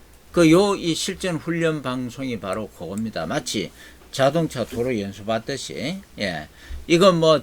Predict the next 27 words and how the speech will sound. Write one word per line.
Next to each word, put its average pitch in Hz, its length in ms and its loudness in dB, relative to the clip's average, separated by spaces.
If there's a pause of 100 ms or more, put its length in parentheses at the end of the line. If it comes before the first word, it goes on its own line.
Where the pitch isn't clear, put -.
(360)
증권회사 170 580 2
모의 123 360 2
투자 175 280 2
개념하고는 135 580 -2
차원이 165 320 -4
완전히 160 460 -2
다릅니다. 113 680 -4 (220)
예. 80 200 -8 (540)
이거 214 240 8
여러분 180 300 4
훈련 220 400 2
방송 170 380 0
받아보면은 135 920 0 (420)
지금까지 214 600 4
여러분들이 156 720 2 (300)
존경에 160 480 2
맞지 127 320 0
않던, 123 480 -6 (100)
아, 95 220 2
종목 147 360 0
추천 123 380 -6
전문가들 98 580 -6 (320)
아주 190 440 6
우습게 226 400 2
보이게 107 340 -4
되어 76 100 -8
있습니다. 80 400 -12